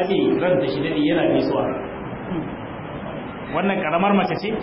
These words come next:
Menene ya samar mata da wannan matsayin? Dukiyar da Allah ya ba ta, ya amfani da shi wurin tallafawa sunna, tallafawa tafiyar manzon Allah.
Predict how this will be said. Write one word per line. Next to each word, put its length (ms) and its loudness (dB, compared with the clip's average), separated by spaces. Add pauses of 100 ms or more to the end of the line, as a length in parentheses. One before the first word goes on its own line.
(760)
Menene 680 4
ya 140 4
samar 260 6
mata 160 4
da 80 4
wannan 240 4
matsayin? 340 2 (300)
Dukiyar 480 6
da 160 4
Allah 160 4
ya 80 4
ba 140 4
ta, 80 -2
ya 100 2
amfani 220 2
da 100 -2
shi 80 0
wurin 220 4 (420)
tallafawa 640 4 (180)
sunna, 360 4 (1000)
tallafawa 400 4
tafiyar 320 2
manzon 260 2
Allah. 200 0